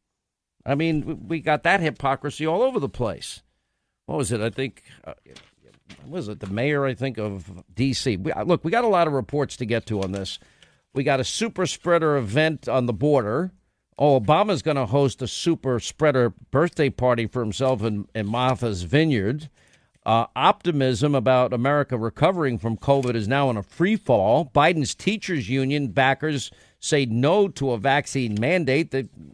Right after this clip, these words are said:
they donate enough money that they get to write the policy. It, that's who it is. It was D C Mayor Browser, uh, Bowser who broke her own brand new covid mask mandate,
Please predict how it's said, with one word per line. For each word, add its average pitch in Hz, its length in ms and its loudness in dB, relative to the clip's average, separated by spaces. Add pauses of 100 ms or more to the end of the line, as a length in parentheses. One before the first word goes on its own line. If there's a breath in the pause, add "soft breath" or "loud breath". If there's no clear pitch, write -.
they 143 140 -4
donate 151 420 0
enough 139 280 -2
money 151 240 -2
that 120 180 -2
they 147 160 0
get 147 160 -2
to 120 100 -6
write 139 280 0
the 101 80 -4
policy. 156 760 2 (500)
It, 165 160 0 (100)
that's - 240 -2
who 180 100 6
it 135 80 2
is. 131 160 0
It 147 40 2
was 139 140 0
D 185 220 -2
C 175 200 -4
Mayor 156 360 2
Browser, 131 720 2
uh, 127 100 4
Bowser 143 540 2
who 135 120 0
broke 135 420 2
her 135 140 0
own 143 340 0 (640 soft breath)
brand 160 240 4
new 156 140 2
covid 139 440 2
mask 143 500 0
mandate, 120 640 0